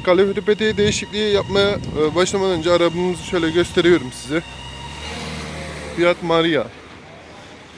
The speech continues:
Sürekli, e, bu kalorifer peteği su kaçaklarından dolayı şikayet alıyoruz bu araçlardan. Şimdi aracımızın orijinal kalorifer peteği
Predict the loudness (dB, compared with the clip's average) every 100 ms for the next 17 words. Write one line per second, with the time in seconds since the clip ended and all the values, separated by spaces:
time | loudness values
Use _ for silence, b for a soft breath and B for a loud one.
0 | -20 -20 -20 -20 -20 -16 -2 0 2 2
1 | 0 0 0 2 4 2 0 -2 2 4
2 | 2 2 0 2 0 -2 -6 -4 -2 -2
3 | -2 0 0 0 -2 -2 -2 -4 -6 -2
4 | -2 -2 -4 -4 -6 -6 -4 -4 -4 -6
5 | -6 -10 -12 -20 B B B B B B
6 | -20 -20 -20 -20 -20 -20 -20 -20 -16 -6
7 | -2 0 2 4 4 4 2 0 -2 -4
8 | -20 -6 0 0 2 0 2 2 4 2
9 | -2 0 0 2 0 0